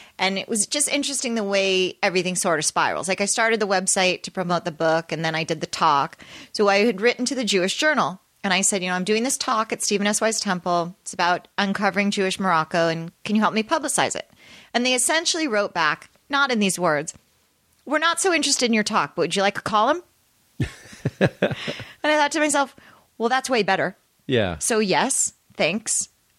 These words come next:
Speaker 1: Good.
Speaker 2: <laughs> And it was all about travel.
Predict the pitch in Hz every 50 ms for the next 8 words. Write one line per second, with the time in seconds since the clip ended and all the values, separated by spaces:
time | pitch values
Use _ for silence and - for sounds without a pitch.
0 | _ - 226 - 403 370 185 - - - - - - - 139 - - 165 - -
1 | 139 - - 165 - - - _ _ - - - _ _ _ _ _ _ _ -
2 | 151 143 147 147 147 147 143 143 139 139 135 - 147 135 113 92 - - -